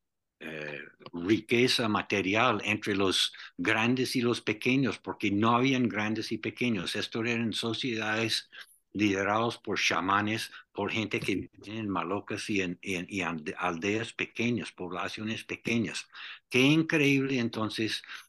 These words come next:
que esta clase de libertad de pensamiento que no tiene par en América fue el pensamiento de la gente más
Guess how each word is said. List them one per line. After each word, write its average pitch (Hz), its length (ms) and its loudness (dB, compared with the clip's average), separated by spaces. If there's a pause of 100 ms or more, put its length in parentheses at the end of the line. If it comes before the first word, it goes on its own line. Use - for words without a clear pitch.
que 98 340 2
esta 135 300 0
clase 131 460 0
de 101 180 2
libertad 123 640 4
de 117 160 0
pensamiento 98 960 0
que 90 120 -4
no 101 180 -2
tiene 127 260 2
par 117 300 0
en 113 120 0
América 98 640 -2 (440)
fue 104 380 2
el 92 180 -2
pensamiento 110 880 0 (220)
de 98 100 0
la 95 120 0
gente 95 380 -2
más 104 440 2